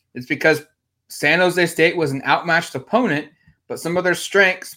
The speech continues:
played right into what U S C's weaknesses last season were,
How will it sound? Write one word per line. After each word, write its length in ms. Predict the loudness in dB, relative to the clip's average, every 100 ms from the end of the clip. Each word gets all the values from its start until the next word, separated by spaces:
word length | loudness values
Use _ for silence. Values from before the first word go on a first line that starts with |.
| _
played 400 | _ 2 2 2
right 200 | 2 4
into 220 | 0 -4
what 280 | -4 -4 -4 -8
U 180 | -2 -2
S 100 | -2
C's 240 | -8 -6
weaknesses 500 | -8 -8 -12 -12 -6
last 280 | -2 -2 -2
season 340 | -8 -6 -6
were, 420 | -4 0 0 -2